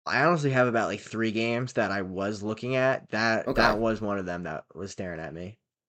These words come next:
Speaker 2: So I'm gonna take that one, and then, um, something, like, something else jumped out at me.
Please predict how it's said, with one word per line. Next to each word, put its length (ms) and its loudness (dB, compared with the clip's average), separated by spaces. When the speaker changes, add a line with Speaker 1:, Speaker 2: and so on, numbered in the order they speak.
Speaker 2:
So 380 6
I'm 140 4
gonna 100 8
take 220 4
that 240 6
one, 340 0
and 160 0
then, 460 2
um, 680 2
something, 640 2
like, 180 0
something 220 8
else 100 6
jumped 220 4
out 120 10
at 60 -2
me. 140 -6